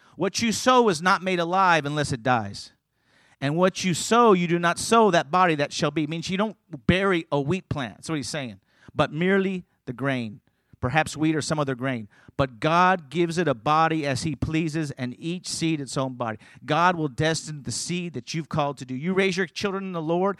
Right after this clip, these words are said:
you're go-, sowing them seeds. It's his responsibility to make it grow up. You can't force anything. You, you know, and so Jesus gave the command.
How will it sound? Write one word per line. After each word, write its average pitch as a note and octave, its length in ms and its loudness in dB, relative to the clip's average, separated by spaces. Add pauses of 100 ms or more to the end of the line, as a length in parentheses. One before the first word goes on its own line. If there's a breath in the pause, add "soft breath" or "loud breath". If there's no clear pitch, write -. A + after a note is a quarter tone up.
(160 loud breath)
you're F3 160 4
go-, F3+ 200 2
sowing F#3+ 300 -2
them E3+ 120 -6
seeds. G3 380 -4 (160 loud breath)
It's C#3+ 160 -6
his F#3 200 6
responsibility F3 760 2
to D3+ 80 -6
make D3 160 -6
it C#3+ 80 -10
grow C3+ 220 -4
up. B2+ 100 -8
You G3+ 100 -4
can't B3 300 0
force G#3+ 420 2
anything. D3+ 420 -8 (220 loud breath)
You, E3 120 -8 (140)
you G3 120 -6
know, A#3 80 2
and G3 120 -4
so A3 120 -2
Jesus B3+ 360 -4
gave B3+ 200 -4
the A#3+ 60 -8
command. A3+ 580 -4